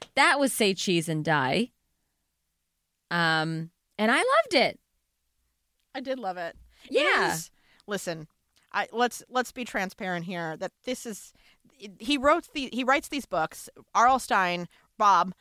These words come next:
Speaker 2: um, has stated that he wrote these books. He wrote sixty-two books in a span of five and a half years.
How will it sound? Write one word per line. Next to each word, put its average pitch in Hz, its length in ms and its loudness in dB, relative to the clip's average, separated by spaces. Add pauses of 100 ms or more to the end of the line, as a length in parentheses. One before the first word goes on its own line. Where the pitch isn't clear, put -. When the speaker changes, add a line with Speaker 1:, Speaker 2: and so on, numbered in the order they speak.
(260)
Speaker 2:
um, 196 220 2
has 214 180 -2
stated 202 320 0
that 185 120 0
he 208 200 -8 (260)
wrote 226 300 0
these 254 160 -6
books. - 520 -4 (340)
He 208 280 -14
wrote 208 160 0
sixty-two 277 500 -6
books 202 300 -2
in 196 100 -10
a 190 40 -8
span 190 260 -4
of 180 80 -2
five 180 240 0
and 175 80 -4
a 175 40 -4
half 165 180 -2
years. 160 340 -8